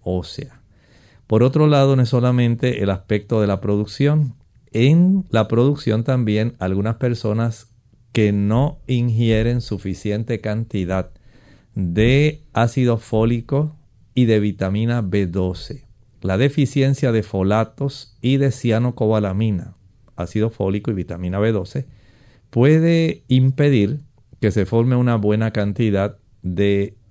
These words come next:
estos glóbulos blancos, que en general se le llaman leucocitos, leucoblancos, citocélulas, células blancas. Pero hay otro problema. Puede ser que se estén formando bien,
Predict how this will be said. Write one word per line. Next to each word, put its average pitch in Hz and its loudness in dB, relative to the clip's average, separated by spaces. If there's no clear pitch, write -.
estos 107 0
glóbulos 92 -2
blancos, 135 0
que 95 -6
en 87 -4
general 113 0
se - -4
le 95 0
llaman 107 -2
leucocitos, 120 -4
leucoblancos, 101 -2
citocélulas, 101 -6
células 110 -2
blancas. 101 -6
Pero 143 4
hay 131 6
otro 123 0
problema. 135 2
Puede 131 6
ser 127 0
que 131 2
se - -4
estén 104 -2
formando 123 2
bien, 113 -4